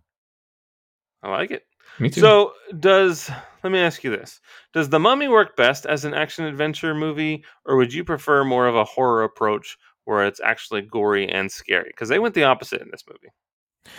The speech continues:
Speaker 2: Yeah, no, I definitely want action adventure. And that's, I think that's why this movie works so well.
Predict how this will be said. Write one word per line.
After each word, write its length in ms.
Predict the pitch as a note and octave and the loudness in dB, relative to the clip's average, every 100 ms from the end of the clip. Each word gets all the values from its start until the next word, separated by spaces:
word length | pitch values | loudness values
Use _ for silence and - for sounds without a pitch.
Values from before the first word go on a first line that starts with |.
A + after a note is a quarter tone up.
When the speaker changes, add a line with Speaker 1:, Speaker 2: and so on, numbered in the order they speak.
| - - | -20 4
Speaker 2:
Yeah, 320 | G3+ G#3+ D3+ | 6 6 0
no, 180 | G3 F3+ | 2 2
I 180 | B2+ F3+ | 4 4
definitely 340 | E3+ F3 F3 C#3+ | 4 2 4 4
want 200 | B2+ A2+ | 4 4
action 300 | A2 - G#2 | 2 0 -6
adventure. 340 | G2 F#2+ G#2 | -6 -6 -6
And 120 | G#2 | -2
that's, 120 | C3+ - | -2 -2
I 80 | C#3+ | -2
think 200 | A#3 B3 | -2 0
that's 200 | F#3 - | -2 -2
why 280 | A2+ A2+ C3 | 2 2 2
this 180 | A2 | -2
movie 260 | A#2 A2+ G#2+ | -2 -2 -2
works 340 | F#2+ G#2+ G#2+ - | -2 -4 -2 -4
so 300 | - G#2 G2 | 0 2 0
well. 800 | F#2+ F#2 F#2 G2 F2+ C#2 - | -2 -6 -2 0 -2 -6 -14